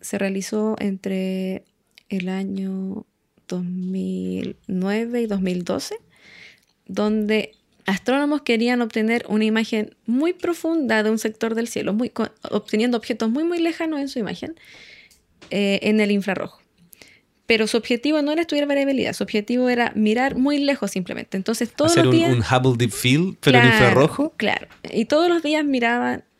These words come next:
Speaker 1: bueno, no todos los días, pero bien seguido
Speaker 2: <laughs>
Speaker 1: miraban el, ese campo.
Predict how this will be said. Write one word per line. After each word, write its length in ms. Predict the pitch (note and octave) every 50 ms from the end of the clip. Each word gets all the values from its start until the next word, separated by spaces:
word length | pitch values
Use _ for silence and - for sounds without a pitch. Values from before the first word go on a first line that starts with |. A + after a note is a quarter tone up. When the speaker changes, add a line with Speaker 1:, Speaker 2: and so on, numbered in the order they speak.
| _
Speaker 1:
bueno, 200 | - - F#3 -
no 100 | F#3+ G3
todos 140 | - G#3 G#3
los 60 | G#3+ -
días, 100 | - -
pero 160 | - G3 G3
bien 240 | F#3+ G#3 A#3+ B3+ G#3
seguido 400 | - D4 C4 C4+ C4+ C4+ C4+ C4
Speaker 2:
<laughs> 0 |
Speaker 1:
miraban 680 | C4 B3 A3+ A3 G#3+ G#3+ A3 A3 G#3+ G#3+ G#3+ A3 A3 - -
el, 340 | - - F#3+ F#3 F#3 F#3 G3+
ese 200 | F#3+ - F#3+ F3+
campo. 560 | - F#3+ F#3+ G3 F#3+ F#3 - - G3 G3